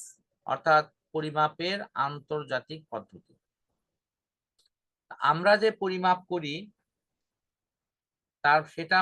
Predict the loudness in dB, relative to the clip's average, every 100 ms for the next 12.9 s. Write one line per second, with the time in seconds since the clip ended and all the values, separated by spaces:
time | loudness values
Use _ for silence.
0 | 0 -4 -6 -6 -10 -10 -8 -8 -2 0
1 | 0 0 -2 -4 -8 -12 -12 -8 -4 -2
2 | -2 -4 -4 -6 -6 -4 -4 -8 -14 _
3 | _ _ _ _ _ _ _ _ _ _
4 | _ _ _ _ _ _ _ _ -4 -2
5 | 0 -2 0 0 0 0 -2 -4 _ -6
6 | -4 -4 -6 -18 _ _ _ _ -4 -2
7 | -2 -4 -4 -4 -6 -12 -14 -12 -14 -16
8 | -20 -20 _ _ _ _ _ _ _ _
9 | _ _ _ _ _ _ _ _ -4 -2
10 | -2 -2 -2 -2 -2 -4 0 0 0 -4
11 | -4 -6 -12 -4 0 0 0 -4 -4 -4
12 | -4 -2 -2 -2 -4 -8 -8 -12